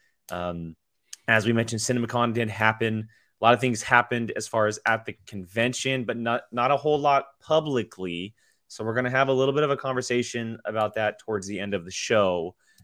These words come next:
Um, but we do wanna talk about two major things that happened in just the last week.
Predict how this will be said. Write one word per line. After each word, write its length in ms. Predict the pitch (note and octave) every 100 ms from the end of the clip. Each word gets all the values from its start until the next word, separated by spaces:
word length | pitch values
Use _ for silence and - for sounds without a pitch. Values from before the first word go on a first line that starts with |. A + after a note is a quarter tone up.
| -
Um, 540 | G2+ G2+ F#2+ F2+ E2+ D#2 _
but 100 | A#2
we 100 | C3
do 100 | E3+
wanna 140 | F#3+
talk 240 | F3 D#3 D3+
about 240 | C#3+ -
two 200 | - D3+
major 300 | D3+ C#3 C3
things 300 | B2+ B2+ A#2+
that 100 | A2
happened 400 | A2 A2 G#2+ A2
in 160 | G#2 G#2
just 160 | A#2+ -
the 60 |
last 300 | C#3 B2 -
week. 480 | G2 F3+ - - -